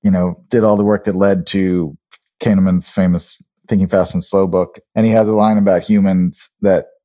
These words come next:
uh, he says, "Humans of probability," that human beings basically have three settings for probability. It, it's gonna happen, it's not gonna happen, and maybe. <laughs>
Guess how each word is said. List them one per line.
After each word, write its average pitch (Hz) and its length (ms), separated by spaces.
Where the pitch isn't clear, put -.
uh, 104 200
he 101 100
says, 92 300
"Humans 120 220
of 104 80
probability," 101 560
that 87 160
human 120 200
beings 104 200
basically 92 380
have 92 220
three 110 520
settings 87 520
for 90 160
probability. 85 800
It, - 160
it's - 180
gonna 131 260
happen, 156 480
it's 113 220
not 113 280
gonna 127 160
happen, 131 520
and 101 220
maybe. 95 360
<laughs> - 160